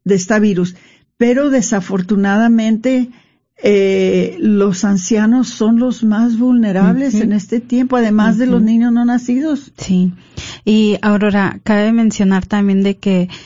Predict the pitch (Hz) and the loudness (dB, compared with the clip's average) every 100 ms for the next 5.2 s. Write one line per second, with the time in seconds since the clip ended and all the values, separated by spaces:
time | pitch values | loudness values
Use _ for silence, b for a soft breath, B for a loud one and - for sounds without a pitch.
0 | B B - 196 214 202 240 - 202 190 | B B -4 0 0 0 -2 -2 -4 -2
1 | 202 196 - 196 185 196 196 202 202 - | -2 -2 -2 -4 0 0 0 0 -2 -2
2 | 208 208 196 208 196 180 185 185 196 185 | 0 2 0 -2 -2 -2 -4 -2 -2 0
3 | 185 180 180 196 196 202 196 196 175 - | 0 -2 -4 -4 0 0 0 0 0 -2
4 | 185 180 190 190 175 165 - 202 - 196 | -2 0 -2 0 -2 -2 -2 -4 -2 -2
5 | 190 | -2